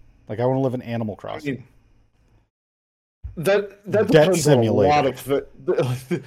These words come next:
Speaker 2: <laughs> fucking Animal Crossing depends on a bunch of things, though.
Speaker 1: But, like,
Speaker 2: Like, like, they have text, right? So you can actually know what they're saying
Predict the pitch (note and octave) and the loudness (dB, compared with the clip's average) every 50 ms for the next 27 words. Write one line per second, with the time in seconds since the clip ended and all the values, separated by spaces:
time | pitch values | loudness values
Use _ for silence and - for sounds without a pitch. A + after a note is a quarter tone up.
0 | - - - _ _ - - - A#3 G3+ A#3 A3+ A3+ - A3+ G3 F#3 F#3+ - - | -16 -20 -20 _ _ -12 -4 -4 -2 -2 0 -2 -2 -4 -4 -4 -4 -4 -2 0
1 | D#3+ D3 B2+ - C#3+ C#3 C3+ A#2+ B2+ C3 B2+ A#2 A#2 A2+ G#2 G2+ F#2+ G2 A2+ G#2+ | 0 0 0 -2 -4 -2 -2 -2 0 -2 -2 0 0 -2 -2 -4 -4 -2 -4 -4
2 | G2 F#2+ G2 F#2+ G2 - G#2 G2 G2 F#2+ G2 - - F#2 E2 D2+ D#2 E2 - - | -2 -4 -10 -10 -6 -4 -4 -4 -4 -8 -12 -10 -8 -8 -8 -6 -8 -10 -12 -14
3 | _ _ - _ _ D#3+ D3+ F#3 G3 F#3 F3+ F3+ F3 E3 - - D#3 D#3 D3 C#3 | _ _ -20 _ _ -2 2 2 4 6 6 4 4 4 -2 -4 -4 -2 -2 -4
4 | - _ _ _ _ - F#3 F3+ C#3 D3+ G3+ G3 F#3 F#3 C#3 - - - D3+ C#3+ | -10 _ _ _ _ -2 -2 -2 0 -2 -4 -4 -4 -8 -8 -8 -6 -2 -2 -2
5 | A2 G#2 - - - - B2 A#2 A#2 A#2+ B2+ - - - B2+ B2+ A#2 B2 B2+ B2+ | -2 -2 -6 -10 -6 -4 -2 0 0 0 -2 -2 -4 -4 -4 -4 -4 -4 -4 -4
6 | B2+ B2 B2+ - C#3 C3+ B2+ A#2 A#2 A#2 A#2 A#2+ B2 A#2+ A#2 A2+ G2 - - - | -4 -6 -6 -4 -4 -2 -2 -2 0 0 0 0 0 -2 -4 -6 -6 -6 -6 -4
7 | G#2+ G#2 G#2+ A2+ B2 B2+ C3+ C#3 B2+ | -4 -2 -2 -4 -4 -6 -6 -10 -12